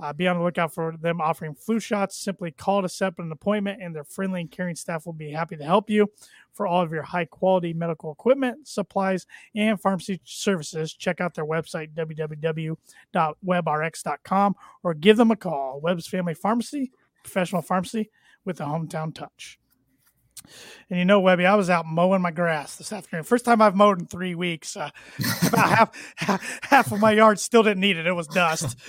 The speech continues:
but the other half did. And I'm looking around like, "Man, my la-, landscaping looks like trash." Well, if yours looks like mine,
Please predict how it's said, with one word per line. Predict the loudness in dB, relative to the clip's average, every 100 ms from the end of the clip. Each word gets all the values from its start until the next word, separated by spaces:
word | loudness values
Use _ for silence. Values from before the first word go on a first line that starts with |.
| -16 -12 -2
but | 0
the | 4 6
other | 6
half | 4 0 0 -12 -8
did. | -2 0 -2 -6 -16 -20 -12
And | -2 0 2
I'm | 4
looking | 2 2
around | 2 2
like, | 0 -6 -16 -20 _ _ _ -2
"Man, | 0 2
my | 2
la-, | 0 -4 -4
landscaping | -4 -6 -6 -10 -14 -14 -14 -8
looks | -8 -8 -14
like | -8 -8 -8
trash." | -14 -10 -4 -4 -4 -10 -14 -16 _ -4 -4 6
Well, | 8 10
if | 8 4
yours | 2 2 0
looks | -2
like | -2 -4
mine, | 0 2 2 -2